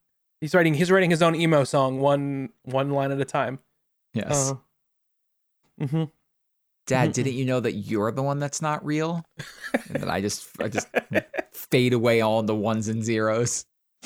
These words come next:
Speaker 1: And you see, like, a Bruce Willis at the end of Sixth Sense, like, montage of you realizing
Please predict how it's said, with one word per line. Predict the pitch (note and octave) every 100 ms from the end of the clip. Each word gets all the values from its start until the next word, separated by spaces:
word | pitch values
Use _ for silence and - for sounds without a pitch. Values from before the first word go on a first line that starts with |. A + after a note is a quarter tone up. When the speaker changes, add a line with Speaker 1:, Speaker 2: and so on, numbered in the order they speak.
| -
Speaker 1:
And | E3+
you | F3
see, | - - F3+
like, | E3 D3+
a | D3+ C#3+ C#3 _ _ _ _ _ -
Bruce | F3 F#3 -
Willis | E3+ E3 -
at | D#3+
the | E3
end | D#3+ D#3+
of | D3+
Sixth | - F3 -
Sense, | - D#3+ C#3+ - -
like, | D#3+ C#3+
montage | D#3 D3+ E3 - D#3 D3 D#3+
of | D3
you | D#3+ D3+
realizing | D#3+ D#3 D3+ D#3 D3+ D3 D3+